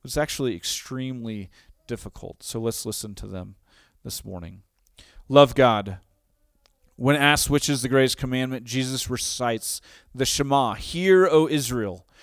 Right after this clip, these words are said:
the Lord your God, the Lord is one, and you shall love the Lord your God with all your heart and with all your soul and with all your mind and with all your strength."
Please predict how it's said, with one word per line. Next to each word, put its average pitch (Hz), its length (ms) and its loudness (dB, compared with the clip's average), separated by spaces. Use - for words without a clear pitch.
the 131 100 0
Lord 139 400 4
your 139 160 2
God, 110 340 -2
the 117 80 -4
Lord 135 480 2
is 117 280 -4
one, 101 480 -6
and 120 160 -8
you 127 160 -4
shall 117 320 -2
love 131 420 4
the 127 100 -2
Lord 127 360 0
your 123 160 -4
God 110 300 -4
with 104 160 -10
all 110 140 -4
your 98 100 -10
heart - 560 -2
and 120 40 -10
with 113 120 -8
all 110 100 -2
your 98 140 -8
soul 170 680 0
and 123 160 -10
with 113 140 -10
all 117 160 -2
your 131 140 -2
mind 104 560 -6
and 110 120 -14
with 101 140 -14
all 98 140 -8
your 95 120 -10
strength." - 600 -12